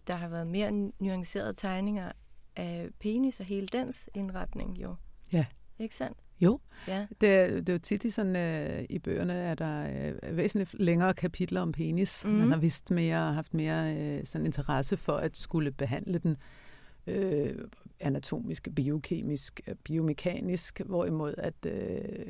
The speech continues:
Speaker 2: øh, kvindens underliv har været mere psykisk. <laughs>
Speaker 1: Ja.
Speaker 2: Øhm,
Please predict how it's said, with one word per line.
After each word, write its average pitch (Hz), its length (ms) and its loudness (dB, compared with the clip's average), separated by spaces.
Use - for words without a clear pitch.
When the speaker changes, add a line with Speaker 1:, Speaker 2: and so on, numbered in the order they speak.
Speaker 2:
øh, 196 180 -2
kvindens 170 360 0
underliv 170 300 2
har 160 100 0
været 160 160 0
mere 151 260 0
psykisk. - 600 -14
<laughs> - 840 4
Speaker 1:
Ja. 220 240 4
Speaker 2:
Øhm, 165 680 10